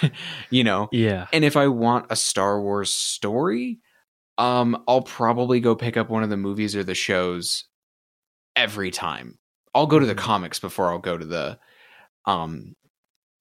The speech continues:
Speaker 1: to Jedi Fallen, Fallen Order.
Speaker 2: Mm.
Speaker 1: Um, but I had a good time with it. So I, I looked at Survivor and I was like, "I think I'll probably end up playing this eventually." Who knows when? Um,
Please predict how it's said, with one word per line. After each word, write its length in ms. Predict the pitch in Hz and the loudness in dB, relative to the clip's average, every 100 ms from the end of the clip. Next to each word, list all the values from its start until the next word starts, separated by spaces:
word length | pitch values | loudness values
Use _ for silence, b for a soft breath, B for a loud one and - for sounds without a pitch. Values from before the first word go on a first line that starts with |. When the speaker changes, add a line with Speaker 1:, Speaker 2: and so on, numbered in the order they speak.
| _ - | _ -10
Speaker 1:
to 140 | 101 120 | -4 -2
Jedi 480 | 107 101 95 85 82 | 0 0 0 -2 -2
Fallen, 480 | 98 85 82 69 - _ - | -2 -2 -4 -10 -16 _ -6
Fallen 300 | 87 85 85 | -4 -4 -6
Order. 300 | 58 50 _ b b b _ - | -8 -12 _ b b b _ -2
Speaker 2:
Mm. 80 | 113 | 2
Speaker 1:
Um, 420 | 104 92 87 - _ _ _ - | 2 0 -4 -10 _ _ _ -2
but 380 | 143 170 160 | 2 2 2
I 80 | 113 | 0
had 140 | 123 120 | 0 0
a 60 | |
good 160 | 110 101 | -2 -2
time 220 | 110 92 | -4 -6
with 160 | 73 73 | -8 -10
it. 200 | - - | -6 2
So 240 | 131 123 | 4 6
I, 280 | - 120 - - - | 4 0 -2 -6 -2
I 80 | 131 | 2
looked 260 | 165 180 | 2 2
at 120 | 180 | 0
Survivor 440 | - 147 131 123 117 | 0 2 4 4 2
and 80 | 107 | 2
I 20 | |
was 100 | 107 | -2
like, 180 | 101 - | -4 -6
"I 60 | 104 | -10
think 340 | - 160 151 | -6 -4 -2
I'll 80 | 143 | -4
probably 480 | - 110 101 101 - | -4 -4 -2 -4 -2
end 140 | 98 | -4
up 160 | 92 - | -6 -8
playing 340 | 98 90 90 | -8 -6 -6
this 220 | 85 90 | -6 -6
eventually." 640 | - 80 85 - 64 - _ B B _ _ _ _ _ | -6 -6 -6 -6 -8 -16 _ B B _ _ _ _ _
Who 100 | 127 | 2
knows 220 | 113 95 - | 4 2 -4
when? 160 | 55 - B B B B B B - - | -14 -20 B B B B B B -10 0
Um, 440 | 110 104 98 92 | 2 4 2 0